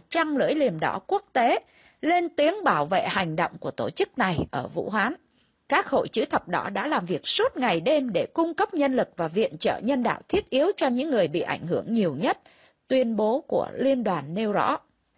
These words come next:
Khi làn sóng chỉ trích tiếp tục dâng cao, Chủ tịch Trung Quốc Tập Cận Bình đã kêu gọi Hội Chữ Thập Đỏ cần rõ ràng hơn. Các tổ chức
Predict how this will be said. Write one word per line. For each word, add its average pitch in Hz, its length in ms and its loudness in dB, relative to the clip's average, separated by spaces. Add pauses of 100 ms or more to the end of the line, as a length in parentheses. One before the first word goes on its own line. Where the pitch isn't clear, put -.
(120)
Khi 403 240 2
làn 226 220 4
sóng 269 240 2 (100)
chỉ 170 200 0
trích - 300 -2
tiếp 453 140 2 (120)
tục - 180 0
dâng 302 280 2
cao, 247 280 2 (360)
Chủ 254 140 2
tịch 262 320 -2
Trung 392 220 0
Quốc 508 180 0 (100)
Tập - 220 0
Cận 196 200 0
Bình 226 180 4 (160)
đã 240 100 0
kêu 339 200 2
gọi 196 220 4
Hội 175 200 2
Chữ 277 140 -4
Thập - 240 -4
Đỏ 165 260 0
cần 214 180 0
rõ 180 180 0
ràng 240 220 0
hơn. 277 260 2 (400)
Các 440 200 0
tổ 175 120 2
chức - 160 0